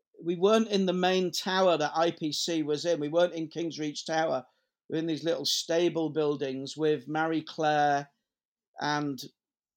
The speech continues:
Vox and Ninety Minutes magazines, the football magazines, and then a dance magazine called Music. So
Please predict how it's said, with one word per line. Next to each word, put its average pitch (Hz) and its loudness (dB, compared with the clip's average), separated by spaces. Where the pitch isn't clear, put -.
Vox 160 2
and 151 -4
Ninety 160 -2
Minutes 156 -2
magazines, 139 -4
the 143 -12
football 156 -6
magazines, 143 -4
and 151 -2
then 156 0
a 151 -4
dance 160 -4
magazine 143 -6
called 135 -6
Music. 143 -4
So 143 -4